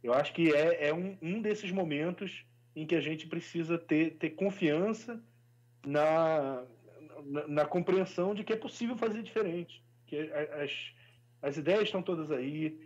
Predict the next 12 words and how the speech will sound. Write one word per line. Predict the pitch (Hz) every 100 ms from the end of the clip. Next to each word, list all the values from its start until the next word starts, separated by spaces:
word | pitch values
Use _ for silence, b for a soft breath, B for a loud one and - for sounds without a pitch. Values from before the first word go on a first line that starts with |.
| B 156
os | 156
acúmulos | 170 180 196 190 -
tecnológicos | 170 160 143 135 165 165 135
estão | 123 - 143
todos | - 143 135 117
aí, | 107 113 131 139 b b b b 127
é, | 123 127 135
e, | 151 156
e | 160 170
principalmente | - 185 202 - 208 156 156 139
a |
gente | 131 139 -